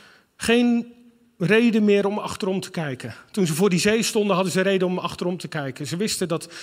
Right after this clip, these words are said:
de Egyptenaren kwamen, hè. Ze hoorden Farao aankomen.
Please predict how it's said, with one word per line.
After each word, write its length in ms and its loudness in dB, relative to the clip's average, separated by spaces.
de 80 0
Egyptenaren 600 0
kwamen, 440 -4
hè. 60 -6
Ze 100 -4
hoorden 480 0
Farao 560 0
aankomen. 720 -6